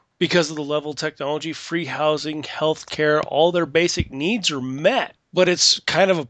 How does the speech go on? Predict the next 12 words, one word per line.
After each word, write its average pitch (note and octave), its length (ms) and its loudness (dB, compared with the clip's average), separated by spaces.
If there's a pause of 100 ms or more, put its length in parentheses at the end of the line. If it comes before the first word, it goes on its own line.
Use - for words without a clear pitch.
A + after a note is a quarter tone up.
kind F#3 180 -2
of D3+ 60 -4
a D3+ 40 0
boring D3+ 460 0
existence D3 840 -6 (280)
where D3 140 -10
you B2+ 160 -8
just, C3+ 220 -10 (180)
you C3 140 -10
know, B2 60 -16
you, C3 180 -6
you, C#3+ 140 -4